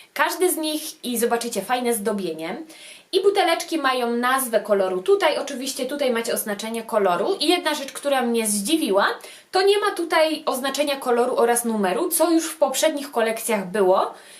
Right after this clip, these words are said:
Więc nie wiem, czy to jest jeszcze niedopracowane, czy z powrotem zmienili sposób oznaczania lakierów, ale mam nadzieję, że to oznaczenie wróci, bo ono na przykład mi bardzo ułatwiało sprawę, gdy lakiery były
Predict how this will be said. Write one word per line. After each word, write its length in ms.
Więc 240
nie 140
wiem, 160
czy 160
to 140
jest 160
jeszcze 340
niedopracowane, 920
czy 180
z 140
powrotem 480
zmienili 560
sposób 420
oznaczania 540
lakierów, 460
ale 200
mam 160
nadzieję, 280
że 80
to 100
oznaczenie 480
wróci, 320
bo 160
ono 200
na 100
przykład 380
mi 380
bardzo 360
ułatwiało 520
sprawę, 400
gdy 180
lakiery 400
były 420